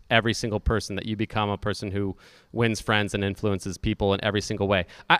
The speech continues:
actually, I think you will in a lot of cases, but rejection still comes. We're still putting forward the kingdom of God, who, as every description I can find of it,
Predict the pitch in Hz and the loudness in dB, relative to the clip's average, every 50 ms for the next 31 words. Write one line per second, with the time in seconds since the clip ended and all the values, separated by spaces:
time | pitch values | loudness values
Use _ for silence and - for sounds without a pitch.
0 | _ - - - - - - 226 170 - - 220 - 185 151 107 98 113 123 165 | _ 2 2 2 2 2 2 2 2 2 0 -4 0 0 0 2 4 6 6 6
1 | 208 214 143 117 113 120 139 156 - - - 131 147 147 - 196 226 - - - | 6 4 4 4 6 6 6 6 6 4 2 2 2 2 0 -4 -6 -6 -10 -16
2 | - - - _ _ _ _ _ _ - 151 151 175 165 160 156 135 127 151 151 | -18 -20 -20 _ _ _ _ _ _ 2 8 8 8 10 10 6 8 8 8 6
3 | - - 160 143 - - - 135 120 - - 110 98 87 80 - - - - - | 6 4 -2 -2 -2 2 2 2 2 2 2 0 0 0 -4 -10 -16 -20 -20 -20
4 | - - - - _ _ _ _ _ _ _ _ _ _ _ _ _ _ _ _ | -20 -20 -20 -20 _ _ _ _ _ _ _ _ _ _ _ _ _ _ _ _
5 | _ _ _ _ _ _ _ _ _ _ _ _ _ _ _ - 143 147 139 - | _ _ _ _ _ _ _ _ _ _ _ _ _ _ _ 4 6 6 6 6
6 | - - - 156 160 165 - - 170 147 135 127 - - 143 135 131 127 117 120 | 4 4 8 8 8 8 6 4 4 6 6 4 2 2 4 4 4 4 2 -2
7 | - - 135 127 127 123 120 113 107 104 87 - 123 113 107 101 101 95 92 - | -2 0 2 2 4 2 2 2 0 -2 2 6 8 8 10 8 8 6 2 -8
8 | - - _ _ _ _ _ _ _ - - 151 147 156 160 143 139 123 - - | -14 -20 _ _ _ _ _ _ _ 2 6 10 10 12 12 10 8 6 2 -6
9 | - _ _ _ _ _ _ _ _ _ _ _ - 156 175 180 185 180 190 180 | -10 _ _ _ _ _ _ _ _ _ _ _ 4 4 4 4 4 0 0 -2
10 | - - 208 196 - - 202 180 180 196 - 202 180 - - 202 202 202 185 170 | -4 0 -2 0 4 6 8 10 10 8 8 6 4 8 10 10 10 10 10 10
11 | 147 156 151 | 8 8 6